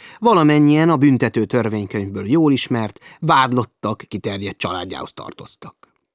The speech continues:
Rozsdás is gyorsan dekkolt az országúti árak mellett, és két rét görnyedve szaladt, miközben bizony elég tapintatlanul, mint valami taligát, csuklóinál fogva vonszolta maga mögött a kölyköt.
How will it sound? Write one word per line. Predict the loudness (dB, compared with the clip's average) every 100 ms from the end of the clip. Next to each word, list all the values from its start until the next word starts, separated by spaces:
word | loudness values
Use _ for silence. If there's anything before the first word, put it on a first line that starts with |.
| _ _ _ _
Rozsdás | 0 2 2 0 2
is | 2
gyorsan | 2 0 -2 -4
dekkolt | -6 -12 -12 -14 -12
az | -10
országúti | -8 -6 -6 -6 -8 -6 -6
árak | -4 -6
mellett, | -6 -8 -8 -12 _ -20 -20 -6
és | -2
két | 2 2 2
rét | 0 2
görnyedve | 2 2 -2 -2
szaladt, | -2 -2 -2 _ -6
miközben | -2 -2 -2 0 0 0
bizony | -2 0 0 0
elég | 0 -2 -2
tapintatlanul, | -4 -2 0 0 -2 0 0 2 2
mint | 2 2
valami | 0 2 2
taligát, | 2 0 2 0 -4 -8 _ -20 _
csuklóinál | 0 0 4 4 6 4 0
fogva | -2 0 2
vonszolta | 0 2 0 -2 -2
maga | -4 -2
mögött | -6 -10 -12 _ _ _ _ _ _ -14
a | -12
kölyköt. | -10 -12 -12 -20 _